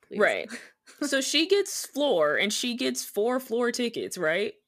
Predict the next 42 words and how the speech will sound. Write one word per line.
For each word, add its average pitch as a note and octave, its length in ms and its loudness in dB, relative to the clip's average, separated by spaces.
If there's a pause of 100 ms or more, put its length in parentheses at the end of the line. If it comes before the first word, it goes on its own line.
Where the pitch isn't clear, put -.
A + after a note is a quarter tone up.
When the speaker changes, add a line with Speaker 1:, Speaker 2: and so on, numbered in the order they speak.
(240)
Speaker 2:
Um, E3+ 640 -4
they're G3+ 140 0
stupid A#3+ 360 -4
expensive, D#3+ 520 -4
but, F#3 100 -2
like, F#3 120 0
I G#3 60 0
think D4+ 160 -4
she B3+ 140 -2
was A#3 120 -4
having G3 260 0
a D3 80 -2
hard E3+ 220 0
time E3 340 -2 (320)
finding F#3 280 2
tickets F3 320 -2
as D3+ 100 -8
well, E3 220 2
but C#3+ 120 -4
somehow C4 340 0
she A3 160 -2
got G#3+ 220 0
floor. G3+ 400 -2 (580)
And A3+ 100 -2
so B3+ 100 2
I C4 140 6
was C4 180 -2
like, G#3 360 0 (1200)
"Damn." C4 600 -2 (160)
Like, A3+ 280 4
okay, C4+ 180 4
there's D4+ 200 4
only G4 220 4
four C#4+ 380 2
f-, D4 80 -6
floor B3 320 2
tickets A3 320 0
that G3 120 2
she A#3+ 180 0
could G#3+ 120 -2
have D#3 140 0 (1200)
purchased. D#3+ 600 -2